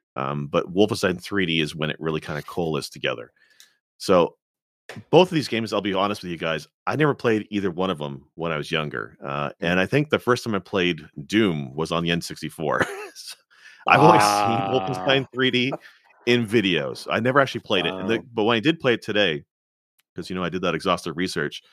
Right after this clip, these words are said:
Speaker 2: Yes.
Speaker 1: the thing that struck me the, the most fascinating is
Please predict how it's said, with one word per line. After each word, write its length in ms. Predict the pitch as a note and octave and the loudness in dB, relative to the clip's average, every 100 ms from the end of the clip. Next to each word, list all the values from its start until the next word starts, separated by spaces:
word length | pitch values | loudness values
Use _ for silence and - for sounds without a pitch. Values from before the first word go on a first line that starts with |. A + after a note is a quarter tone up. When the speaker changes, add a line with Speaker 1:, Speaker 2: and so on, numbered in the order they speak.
| _ _ - | _ _ -8
Speaker 2:
Yes. 180 | G2 | -4
Speaker 1:
the 80 | G#2 | -2
thing 220 | - C3+ D3+ | 4 4 6
that 120 | C#3 | 2
struck 340 | - B2 G#2+ | 0 -2 -2
me 100 | G2+ | -4
the, 240 | G2+ F#2 E2+ | -2 0 -2
the 60 | - | -6
most 340 | E2+ F#2+ G2 | -4 -2 -4
fascinating 480 | - F#2 F2+ F#2 E2 - | -2 -2 0 -2 -2 -2
is 260 | F2+ F2+ | -2 -4